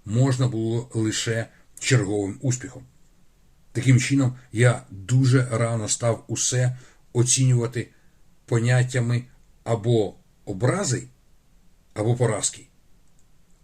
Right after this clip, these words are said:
або все, або нічого. Єдиним відомим мені способом задоволення було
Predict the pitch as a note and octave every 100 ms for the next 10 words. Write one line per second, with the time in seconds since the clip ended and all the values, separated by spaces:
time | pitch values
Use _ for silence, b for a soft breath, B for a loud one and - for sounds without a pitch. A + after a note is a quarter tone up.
0 | _ A2+ A2 A2 - D#3 D3+ - - _
1 | A#2+ A#2+ A#2+ G#2 - - - - _ _
2 | b b b b F2 F2+ F#2 A#2+ C3+ D3
3 | A2 F#2+ G#2+ C3 B2 G#2 G#2 G#2+ F#2 -
4 | B2+ A#2+ A2 F#2+ F2+ b b - F#2+ A2
5 | C3 B2+ A2+ F2 G2 A2 A2 G2+